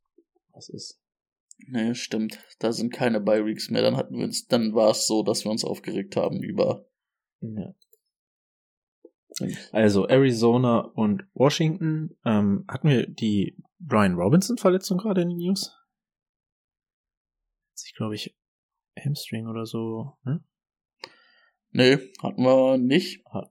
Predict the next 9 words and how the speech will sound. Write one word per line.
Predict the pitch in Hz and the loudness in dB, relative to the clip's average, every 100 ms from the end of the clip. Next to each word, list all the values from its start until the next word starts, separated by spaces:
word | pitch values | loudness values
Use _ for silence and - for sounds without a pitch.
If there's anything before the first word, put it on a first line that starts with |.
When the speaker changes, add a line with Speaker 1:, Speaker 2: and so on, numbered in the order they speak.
| - | -4
Speaker 1:
hatten | 104 101 | -2 0
wir | 98 | -2
nicht. | 95 - _ - | -4 -8 _ 0
<laughs> | 147 131 139 127 107 104 - - - - 196 175 - | 4 6 6 6 2 -6 -8 -10 -10 -6 -6 -6 2
Liefern | 196 - 95 | 2 4 4
wir | 95 | 4
hiermit | 95 92 - | 4 2 2
nach. | 95 107 139 - _ - - - - - - | 2 2 0 -6 _ -20 -18 -16 -16 -12 4
Speaker 2:
Äh, | 123 117 123 123 | 6 8 8 8